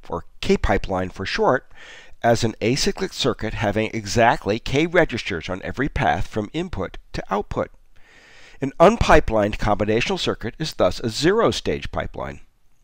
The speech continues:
To make it easy to build larger pipeline systems out of pipeline components, we'll adopt the convention that every pipeline stage, and hence every K stage pipeline, has a register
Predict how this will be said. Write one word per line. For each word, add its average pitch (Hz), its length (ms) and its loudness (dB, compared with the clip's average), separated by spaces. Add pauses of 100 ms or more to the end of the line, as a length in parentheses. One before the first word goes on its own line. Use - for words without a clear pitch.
(600)
To 120 80 -2
make 120 180 4
it 113 140 -4
easy 151 380 4
to 113 140 -2
build 107 280 0
larger 131 320 4
pipeline 104 540 4
systems 98 520 -4
out 101 160 -2
of 90 140 -6
pipeline 90 460 0
components, 175 680 0 (280)
we'll 123 180 4
adopt 104 340 2
the 170 80 0
convention 117 600 2
that 107 260 -2
every 120 240 0
pipeline 117 560 4
stage, 90 580 -2
and 107 140 -4
hence 107 340 -2
every 98 240 -2
K 220 400 -2
stage 95 400 -2
pipeline, 80 640 -4 (460)
has 107 520 4
a 104 120 -2
register 110 580 0